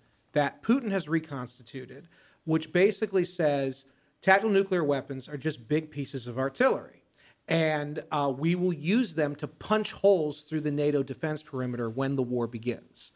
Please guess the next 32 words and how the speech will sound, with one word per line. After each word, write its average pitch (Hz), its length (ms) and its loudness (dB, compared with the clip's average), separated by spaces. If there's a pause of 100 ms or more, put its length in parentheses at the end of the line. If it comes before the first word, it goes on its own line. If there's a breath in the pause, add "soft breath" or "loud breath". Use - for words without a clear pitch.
(760 soft breath)
as 175 240 2
we 175 120 4
would 160 180 0
use 170 360 2
our 147 200 0
largest 139 420 -2
artillery 117 500 -6
piece - 500 -14 (280)
or 139 140 2
our 127 160 0
largest 127 360 -2
strategic 120 600 -8 (120)
non-nuclear 135 640 -2
bombs. - 460 -16 (260 soft breath)
That's 220 260 4
how 320 120 2
they 254 160 0
view 175 280 0
it. - 200 -14
And 156 320 0 (260 loud breath)
now 156 140 2
this, 226 300 2
this 220 240 -2
view 254 640 2
eroded 196 580 2
a 185 60 2
little 170 240 0
bit 151 400 -2
after 160 320 0
Chernobyl 135 720 -2
with 117 180 -8
Gorbachev, 123 600 -4